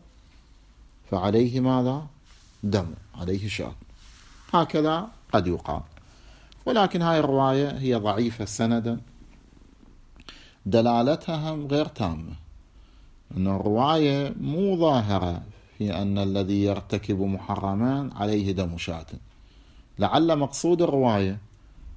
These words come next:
أن من ارتكب محرما فيه دم شاة كان فيه شاة، فهذا هو مخير أينما شاء يذبحه.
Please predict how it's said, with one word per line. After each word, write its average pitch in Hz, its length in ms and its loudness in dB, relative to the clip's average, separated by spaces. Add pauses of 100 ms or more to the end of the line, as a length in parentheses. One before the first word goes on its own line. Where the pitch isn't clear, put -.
(500)
أن 107 320 2
من 110 200 0
ارتكب 110 640 -2
محرما 107 1040 -2
فيه 107 480 -2
دم 107 300 0
شاة 151 720 0 (280)
كان 104 300 -2
فيه 104 340 -2
شاة، 156 480 0 (1000)
فهذا 170 500 0
هو 180 580 -2 (480)
مخير 151 640 2 (1040)
أينما 127 500 4
شاء 156 720 0 (880)
يذبحه. 92 540 -2